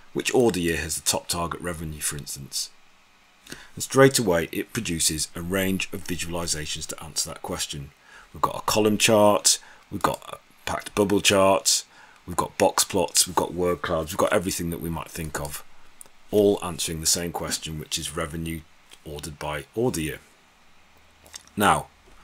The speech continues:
we can also ask our own questions of the data. So for instance, we could ask it a question such as, "What influences, influences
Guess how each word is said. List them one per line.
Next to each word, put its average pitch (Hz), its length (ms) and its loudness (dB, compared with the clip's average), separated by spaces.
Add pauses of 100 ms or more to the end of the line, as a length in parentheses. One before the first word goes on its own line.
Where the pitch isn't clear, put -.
(140)
we - 80 -12
can - 120 2
also 131 520 8
ask 151 280 4
our - 220 -2
own 92 240 0
questions 78 480 -6
of 73 80 -10
the 76 80 -12
data. 69 440 -8 (580)
So - 120 0
for 143 160 2
instance, - 640 4 (240)
we - 80 -2
could - 140 4
ask - 240 6
it - 100 -2
a - 20 -10
question 85 380 -2
such - 260 0
as, 90 120 0 (360)
"What - 360 0
influences, 123 880 4 (3000)
influences 110 1600 2